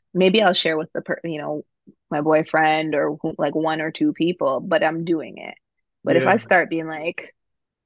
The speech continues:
Speaker 1: like, five, six, everybody I'm calling to have this <laughs> conversation.
Speaker 2: No.
Speaker 1: Yeah.
Speaker 2: Ooh.
Speaker 1: Yeah.
Speaker 2: Yeah,
Speaker 1: And
Speaker 2: you,
Speaker 1: it's
Speaker 2: you
Speaker 1: because
Speaker 2: pull
Speaker 1: I'm worried about, there's something in it. There's something in it that makes me feel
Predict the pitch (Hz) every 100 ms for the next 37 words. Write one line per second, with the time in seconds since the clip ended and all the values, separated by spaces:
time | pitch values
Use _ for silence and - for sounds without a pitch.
0 | _ - - 90 92 - 190 180 185 -
1 | 185 - 196 220 220 196 190 190 190 185
2 | 185 185 185 185 208 - 370 247 359 427
3 | - - 415 - 494 - 539 - - -
4 | 147 143 202 170 160 175 - 196 180 -
5 | _ _ _ 262 254 - - _ 151 170
6 | 170 190 165 - - 196 180 254 254 226
7 | 220 202 208 226 240 226 196 180 175 170
8 | 165 165 _ 196 202 240 240 226 214 190
9 | 175 156 - - 180 208 214 202 196 -
10 | 175 165 170 165 175 170 - - 165 -
11 | 165 -